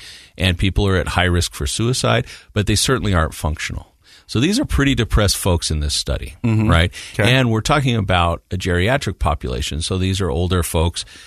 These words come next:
Speaker 1: In this study, I think it was people over the age of, I think they cut it off at sixty-five, but don't quote me on that. But basically what they said was results showed that nearly fifty percent of the people that participated, rem-,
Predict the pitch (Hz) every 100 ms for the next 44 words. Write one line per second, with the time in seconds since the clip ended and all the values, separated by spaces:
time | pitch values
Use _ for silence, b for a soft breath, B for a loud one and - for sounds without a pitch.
0 | B - 95 110 110 - 101 98 92 92
1 | 98 - 82 82 - 95 90 85 - 85
2 | 85 85 85 80 80 82 78 80 80 78
3 | 73 73 - 82 80 76 78 - 78 76
4 | 76 - - 76 - 82 - 76 76 82
5 | 71 - 76 - 73 69 73 69 69 69
6 | - B B B 110 113 180 262 214 180
7 | 156 139 131 - 151 156 104 87 95 107
8 | 101 120 165 - - 107 87 82 127 -
9 | B B B 101 104 123 117 107 - 170
10 | - 190 - 135 - 107 80 73 - b
11 | b b - 101 107 104 101 78 _ -
12 | - 101 104 104 - 113 110 - - 92
13 | 101 98 98 80